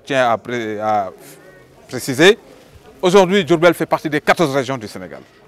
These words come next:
Et il n'y a pas de raison que Diourbel se distingue de son état d'avancement,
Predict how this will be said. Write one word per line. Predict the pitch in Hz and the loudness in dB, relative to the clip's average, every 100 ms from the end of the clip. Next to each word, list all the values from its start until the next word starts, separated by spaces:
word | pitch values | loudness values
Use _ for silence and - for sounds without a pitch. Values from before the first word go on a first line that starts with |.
| _ _ _ | _ _ _
Et | - 110 | -12 -8
il | 143 | -2
n'y | |
a | 147 | 0
pas | - 160 | 2 4
de | |
raison | 147 139 123 147 208 254 185 _ | 4 2 2 0 -2 -8 -16 _
que | - 180 269 - _ _ _ _ - - | 2 4 4 -2 _ _ _ _ -20 -4
Diourbel | 180 226 | 0 2
se | 254 214 | 4 2
distingue | 180 - 349 311 156 104 - _ _ _ _ - | 0 0 4 4 2 -8 -20 _ _ _ _ -2
de | 175 156 110 - _ _ _ _ _ _ | 0 0 -4 -14 _ _ _ _ _ _
son | - 160 | -12 -8
état | 175 214 | -4 0
d'avancement, | 202 202 220 214 240 254 | 2 4 2 2 -2 -2